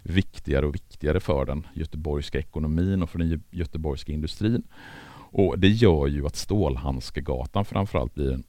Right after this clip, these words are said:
gata med väldigt tung tankbilstrafik mot oljehamnarna. Det passerar väldigt mycket tung lastbilstrafik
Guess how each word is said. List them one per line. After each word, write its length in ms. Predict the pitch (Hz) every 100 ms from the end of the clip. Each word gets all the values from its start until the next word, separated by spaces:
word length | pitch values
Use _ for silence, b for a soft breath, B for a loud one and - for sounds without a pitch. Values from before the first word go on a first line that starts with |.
| -
gata 440 | 87 82 67 -
med 140 | 78 76
väldigt 420 | 78 69 - -
tung 560 | - 101 101 85 71 85 b b
tankbilstrafik 1700 | 87 82 71 67 - 67 69 - - - 73 - 110 87 92 - - B B B
mot 440 | - 85 71 69 -
oljehamnarna. 880 | 82 73 62 67 64 64 65 76 117 - B B B
Det 80 | -
passerar 340 | 80 80 69
väldigt 280 | 73 67 -
mycket 840 | 82 95 - - - 95 98 -
tung 360 | - 87 65 65
lastbilstrafik 1040 | 73 - - 58 - 62 - 104 - -